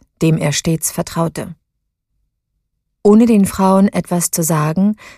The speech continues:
trat er einen Schritt zurück, um das Mädchen besser sehen zu können.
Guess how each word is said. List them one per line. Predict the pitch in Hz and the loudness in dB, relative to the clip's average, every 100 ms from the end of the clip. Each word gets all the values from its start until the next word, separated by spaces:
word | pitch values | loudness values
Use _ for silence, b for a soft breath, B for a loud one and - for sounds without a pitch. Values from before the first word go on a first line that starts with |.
| B | B
trat | - 190 208 220 | -6 0 0 0
er | 208 - | -2 0
einen | 185 175 | 0 0
Schritt | 175 - 190 - | -2 -4 -8 -6
zurück, | - 170 180 - - | -4 -4 -6 -10 -16
um | - 180 | -4 -2
das | 175 | 0
Mädchen | 185 185 - 180 170 | 0 0 -2 -4 -2
besser | 175 - 170 | -2 -2 -4
sehen | 160 180 170 | -2 -2 -2
zu | - 156 | -4 -10
können. | - 165 160 165 | -8 -6 -6 -8